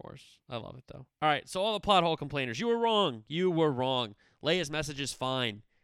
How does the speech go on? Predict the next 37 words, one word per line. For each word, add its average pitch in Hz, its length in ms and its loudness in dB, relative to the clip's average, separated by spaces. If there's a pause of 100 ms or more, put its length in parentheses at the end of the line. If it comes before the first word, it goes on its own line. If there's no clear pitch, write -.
(200)
It's 135 160 -6
a 135 40 -4
quick, - 380 -2
last-ditch 143 720 0
call 143 180 0
for 131 160 -4
help. 127 240 -2
She's 123 180 -14
not 139 100 -4
gonna 135 120 -8
say, 123 220 -4 (300)
"Hey, 160 360 0 (300)
Ben 170 200 0
Kenobi, 165 400 2
Obi-Wan 156 320 2
Kenobi, 147 340 -2 (200)
you 160 260 0
saved 170 460 2
me. 90 320 -8 (260)
Uh, 117 300 -6 (240)
can 117 120 -6
you 113 100 -2
help 156 160 0
me 165 120 0
out 165 140 2
again? 180 400 -4 (160)
Remember 202 180 -2
when 233 120 -2
you 143 100 0
saved 160 320 -2
me 175 100 -6
from 135 340 -4 (260)
Vader 156 380 0
and 143 100 -4
the 120 80 -4
Sith 151 240 -4
Inquisitors? 151 840 -6